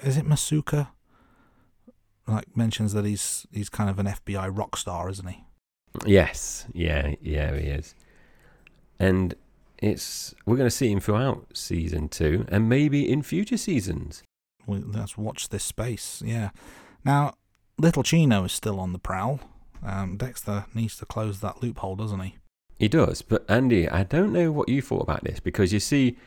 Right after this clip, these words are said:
Speaker 2: Dexter trying to take down little Chino, but he, he just messes this up again,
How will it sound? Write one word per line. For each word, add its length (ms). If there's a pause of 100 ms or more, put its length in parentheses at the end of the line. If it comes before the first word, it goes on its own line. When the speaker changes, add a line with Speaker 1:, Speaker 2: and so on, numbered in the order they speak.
(280)
Speaker 2:
Dexter 540 (280)
trying 300
to 80
take 320
down 280
little 180
Chino, 540
but 240
he, 200
he 100
just 240
messes 440
this 180
up 180
again, 420